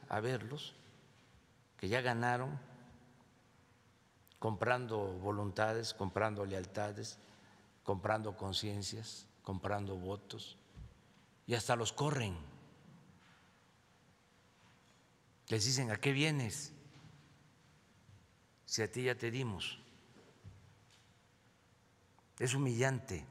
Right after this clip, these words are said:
pero nosotros no somos así. Yo tengo comunicación permanente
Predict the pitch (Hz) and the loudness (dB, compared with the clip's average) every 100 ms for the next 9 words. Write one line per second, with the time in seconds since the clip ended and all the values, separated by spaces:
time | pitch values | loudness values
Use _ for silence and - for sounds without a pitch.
0 | - - - - - - - - - _ | -16 -20 -20 -20 -20 -20 -20 -20 -20 _
1 | _ - - - - _ - - - - | _ -20 -20 -20 -20 _ -20 -20 -20 -20
2 | - - _ - _ - - - - - | -20 -20 _ -20 _ -20 -20 -20 -20 -20
3 | _ - - _ - 113 110 101 120 117 | _ -20 -20 _ -2 0 2 0 -2 -2
4 | 113 117 117 113 104 98 87 120 113 - | -2 -2 -2 -4 -4 -2 0 0 -6 -12
5 | - - - - - - - - - - | -20 -20 -20 -20 -20 -20 -20 -20 -20 -20
6 | - - - - - - - - - - | -20 -20 -20 -20 -20 -20 -20 -20 -20 -18
7 | - 104 131 127 110 98 101 90 90 127 | -8 -2 0 0 -2 -2 -2 -2 -2 -2
8 | 131 - - 143 147 143 135 131 139 147 | -2 -10 8 10 10 8 6 6 4 4
9 | 123 95 80 | 2 -2 -4